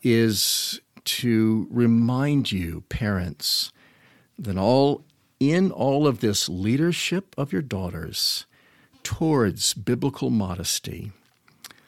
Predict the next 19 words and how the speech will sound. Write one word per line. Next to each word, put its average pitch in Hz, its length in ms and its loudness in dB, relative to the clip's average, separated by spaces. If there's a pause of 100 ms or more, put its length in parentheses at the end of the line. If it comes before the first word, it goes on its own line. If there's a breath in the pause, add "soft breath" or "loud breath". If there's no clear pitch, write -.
(320 loud breath)
uh, 113 240 0
you 143 360 2
need 151 300 2
to 143 120 0
be 104 500 -2
supportive - 1700 0 (500)
of 131 340 0
them 85 500 0 (720 soft breath)
in 117 160 4
light 123 340 2
of 185 200 2
the 160 100 4
self-sacrifice - 2000 -2 (300)
that 110 180 -4
is 117 180 0
entailed 110 540 -2 (1160 soft breath)
in 101 180 -4
being 120 280 2
modest. - 720 -6